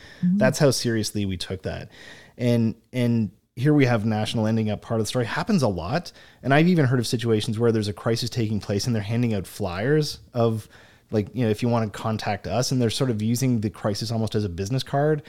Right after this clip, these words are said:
Speaker 2: I don't know if that's a proper characterization, but what do we think about the, the crisis firm becoming part of the story? Molly, why don't we start with you?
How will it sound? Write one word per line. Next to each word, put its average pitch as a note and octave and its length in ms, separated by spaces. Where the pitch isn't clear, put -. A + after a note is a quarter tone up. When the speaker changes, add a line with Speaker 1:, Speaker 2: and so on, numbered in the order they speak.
Speaker 2:
I C#3 80
don't D3+ 80
know E3+ 60
if D3 60
that's C3+ 160
a B2 80
proper A2+ 320
characterization, G2+ 680
but A2+ 120
what D#3+ 100
do G#3+ 80
we G3+ 100
think A#2 380
about A2 500
the, G#2+ 540
the A2 160
crisis B2 480
firm A2+ 400
becoming G#2 380
part G2+ 200
of F#2 60
the F2+ 80
story? E2+ 400
Molly, F#2 280
why F#2+ 80
don't G#2+ 60
we G2+ 60
start E2 180
with E2+ 140
you? - 120